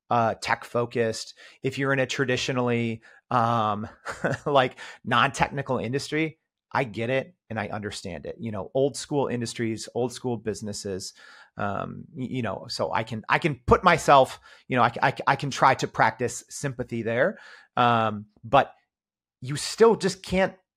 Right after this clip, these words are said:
wait and see anymore, right? Like, we are past the point of wait and see, because within a couple of hours,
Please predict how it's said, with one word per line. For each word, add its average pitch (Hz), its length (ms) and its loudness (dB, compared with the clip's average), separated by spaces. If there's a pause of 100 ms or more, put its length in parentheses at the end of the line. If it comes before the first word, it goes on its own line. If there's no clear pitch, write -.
wait 156 360 0
and 165 120 -6
see 147 280 -6
anymore, 110 580 -6
right? 139 340 4 (180)
Like, 139 180 6
we 190 120 10
are 175 80 10
past 180 380 0
the 180 80 0
point 160 300 0
of 117 100 -2
wait 127 200 -2
and 110 100 -8
see, 151 400 0 (260)
because 117 560 -2 (120)
within 113 320 -2
a 160 60 2
couple 180 300 6
of 175 100 6
hours, 156 560 10